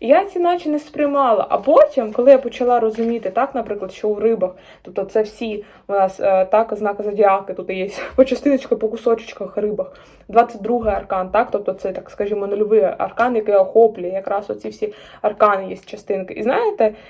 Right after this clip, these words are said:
і у мене появилося ще більше любові, ще більше прийняття, тобто, знаєте, тобто ви маєте знайти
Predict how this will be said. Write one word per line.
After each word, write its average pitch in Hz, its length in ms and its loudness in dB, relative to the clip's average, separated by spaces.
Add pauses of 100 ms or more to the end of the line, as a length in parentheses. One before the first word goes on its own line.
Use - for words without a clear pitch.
(120)
і 233 140 -2
у 233 120 2
мене 311 480 2
появилося 262 580 2
ще 269 220 0
більше 226 420 -6
любові, 208 380 2
ще 226 140 0
більше 214 240 -4
прийняття, 208 440 -2
тобто, 190 200 -8
знаєте, 214 360 -2 (360)
тобто 247 260 4
ви 339 200 4
маєте 277 640 4
знайти 233 500 4